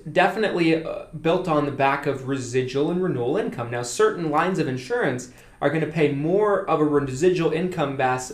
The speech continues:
facet than others, right? So, like, health insurance, Obamacare insurance, under sixty-five health insurance, Medicare, they're gonna pay much more on the residual side than maybe, like, a life insurance will. Life insurance still pays some kind of residual income,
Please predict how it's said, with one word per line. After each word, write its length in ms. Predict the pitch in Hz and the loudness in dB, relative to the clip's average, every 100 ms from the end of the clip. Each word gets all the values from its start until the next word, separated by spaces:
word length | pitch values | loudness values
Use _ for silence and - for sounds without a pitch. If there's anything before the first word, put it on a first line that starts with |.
| - | -6
facet 520 | - 131 127 135 - - - - | 0 0 0 -4 -6 -12 -20 -14
than 200 | 139 139 | -4 0
others, 360 | 196 196 - - | 2 0 -4 -4
right? 240 | 123 131 | -2 -2
So, 120 | - 143 | -2 0
like, 240 | 131 120 - - - - | 0 0 -10 -20 -20 2
health 260 | 190 208 | 4 4
insurance, 720 | 202 - 196 190 185 180 - - - - | 2 2 2 4 2 -2 -10 -14 -20 0
Obamacare 640 | 143 143 170 170 170 180 170 | 4 6 4 2 0 0 0
insurance, 400 | 160 170 165 160 | 0 -2 -2 -2
under 200 | 156 151 | -4 -4
sixty-five 520 | 170 - 151 156 147 | -4 -2 0 0 2
health 200 | 151 151 | 0 -2
insurance, 480 | 151 160 151 147 - | -4 -2 -2 -2 -2
Medicare, 680 | 135 156 - 147 147 147 - - - | 0 0 2 2 2 -2 -6 -6 2
they're 100 | 190 | 2
gonna 180 | 226 | 2
pay 240 | 214 180 147 | 2 2 2
much 300 | 156 160 - | 0 -2 -2
more 300 | 151 151 147 | 2 2 2
on 160 | 135 | 0
the 80 | 127 | -2
residual 580 | 120 127 139 220 160 127 | -4 0 2 2 0 -2
side 500 | - 127 120 117 113 - - - | 0 0 2 0 -6 -16 -20 -6
than 140 | 139 | -2
maybe, 220 | 139 143 139 | 0 2 2
like, 180 | 135 | 0
a 40 | 135 | 2
life 300 | 139 180 147 | 4 4 0
insurance 380 | 131 135 123 120 | -4 -4 -6 -8
will. 140 | 113 | -2
Life 240 | 139 185 190 | 2 2 0
insurance 320 | 190 170 - | -2 -2 0
still 160 | 165 | -2
pays 320 | 156 151 127 - | 2 0 0 0
some 240 | 208 202 | 0 0
kind 220 | 160 131 | -2 -2
of 100 | 127 | -2
residual 400 | 127 127 123 120 | -2 -2 -2 -4
income, 400 | 117 117 123 117 | -6 -6 -6 -6